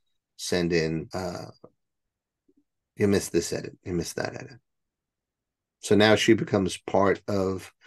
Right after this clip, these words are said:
the machine for me. When she says that stuff, then I just suck it up, put your ego to the side. I have a little jar I put it in, and go and correct those. And luckily with self-publishing, with Amazon, all the others,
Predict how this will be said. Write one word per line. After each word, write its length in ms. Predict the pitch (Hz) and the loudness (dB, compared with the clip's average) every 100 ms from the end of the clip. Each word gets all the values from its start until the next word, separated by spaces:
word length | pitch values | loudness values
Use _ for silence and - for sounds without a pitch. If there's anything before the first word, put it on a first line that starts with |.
| - _ - | -20 _ 0
the 100 | 95 | 2
machine 540 | 92 - 104 104 104 | 2 2 4 4 2
for 180 | - 80 | -2 -8
me. 240 | 76 - _ _ _ _ _ _ _ _ _ _ _ _ _ _ _ - | -8 -14 _ _ _ _ _ _ _ _ _ _ _ _ _ _ _ -8
When 140 | 104 | -4
she 180 | 87 107 | -2 -2
says 260 | - 107 92 | 4 4 6
that 160 | 98 - | 4 4
stuff, 340 | - 110 - | 2 0 0
then 160 | 90 90 | -4 -4
I 120 | 92 | -6
just 260 | 85 85 - | -6 -6 0
suck 220 | 98 104 | 2 4
it 80 | 98 | 4
up, 240 | 104 - _ _ _ _ | 2 0 _ _ _ _
put 120 | - 110 | -2 4
your 120 | 98 | 4
ego 260 | 95 98 | 6 4
to 120 | 85 95 | 4 2
the 120 | 85 | 0
side. 440 | - 90 90 120 127 _ _ _ _ - | -2 -2 -2 -4 -10 _ _ _ _ -2
I 100 | 104 | 2
have 120 | 110 | 4
a 40 | 101 | 4
little 220 | 104 95 | 0 0
jar 420 | 82 104 104 85 | -4 0 0 0
I 80 | 87 | -4
put 200 | - 92 | -6 -6
it 100 | 85 | -4
in, 120 | 82 - - - - _ | -6 -12 -20 -20 -20 _
and 520 | 110 101 98 92 95 | 0 2 2 0 -2
go 200 | - 107 | 4 4
and 100 | 104 | 4
correct 300 | - 107 85 - | 0 -2 0 0
those. 380 | 98 98 - - | 0 0 -2 -10
And 340 | 98 92 90 - _ _ _ - | -10 -8 -8 -12 _ _ _ -8
luckily 420 | 95 123 120 101 | -4 -4 -2 -4
with 160 | 165 - | -4 -4
self-publishing, 800 | 110 90 - 127 131 101 90 143 | -4 -4 0 0 2 -2 -6 -12
with 120 | 127 | -10
Amazon, 720 | 98 98 90 92 95 92 92 - | -8 -6 -8 -10 -12 -12 -14 -14
all 200 | 87 90 | -10 -6
the 120 | 92 | -6
others, 220 | 92 90 | -8 -10